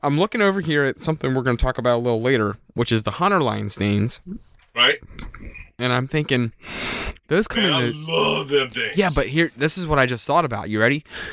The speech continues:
Speaker 1: These hunter line stains come in the, those brown medicine bottles.
Speaker 2: Yeah.
Speaker 1: So I'm thinking, what if I could just look up on Amazon or Google, um,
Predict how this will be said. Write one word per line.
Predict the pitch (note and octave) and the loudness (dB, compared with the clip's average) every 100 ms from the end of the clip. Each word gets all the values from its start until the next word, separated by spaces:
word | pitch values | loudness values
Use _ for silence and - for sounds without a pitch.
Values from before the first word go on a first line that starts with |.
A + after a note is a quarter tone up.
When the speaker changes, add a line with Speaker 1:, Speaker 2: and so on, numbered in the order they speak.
| - - _ | -14 -16 _
Speaker 1:
These | A#2+ C#3 G3 A3+ - - | -6 0 0 0 -4 -10
hunter | - G#3 G3 | -2 0 2
line | A#2 G#2+ | 0 -2
stains | G#2+ A#2+ G#2+ G#2+ | -4 0 2 0
come | - - C3+ - | -2 2 2 2
in | B2 A#2+ A2 | 2 2 0
the, | A2 A2 G#2+ G#2 _ _ _ _ _ _ _ _ | 0 2 0 -2 _ _ _ _ _ _ _ _
those | B2 B2+ | 0 0
brown | A2 C3 C3 B2 | 0 0 2 2
medicine | C3+ E3 C3 G#2+ | 0 0 0 0
bottles. | G2+ F#2+ - - - - _ | 0 -2 -4 -4 -4 -14 _
Speaker 2:
Yeah. | B2 B2 A#2+ - - - - - - | 0 2 0 -4 -20 -20 -20 -20 -16
Speaker 1:
So | - C3+ | -2 0
I'm | C#3 | 2
thinking, | - D3 C#3 A#2+ A2+ - _ - - - - | 0 -2 0 0 -2 -6 _ -20 -20 -20 -4
what | E3+ | -2
if | A3+ A3 | 0 0
I | |
could | F3+ C#3 | 2 0
just | B2 - | -2 0
look | B2 B2+ | 2 2
up | C3 G#2+ | 0 0
on | G#2 - | -2 -2
Amazon | A2 B2+ A#2+ A#2 A#2 G#2+ | 0 0 0 2 2 0
or | G2+ G2+ - - | 0 -4 -6 -8
Google, | A2+ A#2+ A#2+ G#2+ G#2 - - - _ _ - | 0 0 2 0 -2 -12 -20 -20 _ _ -2
um, | G#2+ G#2 | 0 0